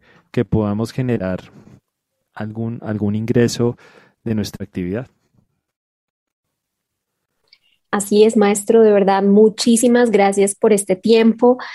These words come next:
Speaker 2: Eh, aprendimos muchísimo más de ti personalmente y, y, pues, de tu punto de vista, además de, de todo este mundo, y creo que tienes razón, nosotros como músicos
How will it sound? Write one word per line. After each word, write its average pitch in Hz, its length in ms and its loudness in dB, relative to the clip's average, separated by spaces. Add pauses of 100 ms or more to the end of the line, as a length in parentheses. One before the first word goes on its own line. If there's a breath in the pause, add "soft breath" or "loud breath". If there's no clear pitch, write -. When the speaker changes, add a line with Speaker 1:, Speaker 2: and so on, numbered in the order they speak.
(320 loud breath)
Speaker 2:
Eh, 202 380 2
aprendimos 202 840 4
muchísimo 202 680 0
más 190 340 0
de 190 120 4
ti 302 640 2 (460)
personalmente 226 1080 4 (400 loud breath)
y, 190 500 -2
y, - 140 -6
pues, 220 200 2
de 220 120 0
tu 220 180 0
punto 214 340 2
de 233 140 6
vista, 214 680 0
además 190 600 -2
de, 196 340 2
de 196 180 0
todo 196 320 2
este 226 200 -2
mundo, 214 300 2
y 226 60 0
creo 202 180 0
que 208 80 -4
tienes 208 320 0
razón, 202 400 0
nosotros 190 420 0
como 220 240 2
músicos 196 520 0